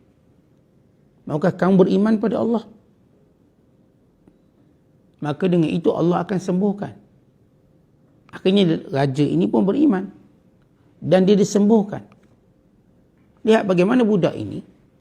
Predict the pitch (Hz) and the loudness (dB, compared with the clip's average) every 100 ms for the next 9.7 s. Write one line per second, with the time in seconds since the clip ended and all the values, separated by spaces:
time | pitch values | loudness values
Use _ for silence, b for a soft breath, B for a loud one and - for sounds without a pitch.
0 | _ _ _ _ 208 202 190 185 - 185 | _ _ _ _ 2 4 2 0 0 2
1 | 185 175 156 160 - 180 185 - 156 147 | 4 2 0 -2 -2 -4 -6 -4 -4 -4
2 | - 151 147 135 160 147 139 147 170 190 | -4 -2 -2 -2 -2 -2 -4 -4 -2 -2
3 | 208 202 202 165 180 180 302 - 139 151 | -2 -2 -6 -4 -6 -4 -6 -6 -6 -6
4 | 143 208 - 277 190 - 69 - - _ | -6 -8 -2 0 0 -2 -10 -16 -20 _
5 | _ _ _ _ _ _ _ - _ _ | _ _ _ _ _ _ _ -20 _ _
6 | _ _ - 151 135 160 170 135 151 165 | _ _ -14 -8 -4 0 0 2 0 0
7 | 156 151 151 151 - 139 127 139 - 170 | 0 -2 -2 -6 -6 -8 -8 -8 -8 -10
8 | 170 160 147 147 139 131 147 139 - - | -8 -10 -8 -6 -6 -6 -8 -10 -12 -12
9 | 123 120 123 - - - - | -10 -8 -10 -12 -16 -20 -20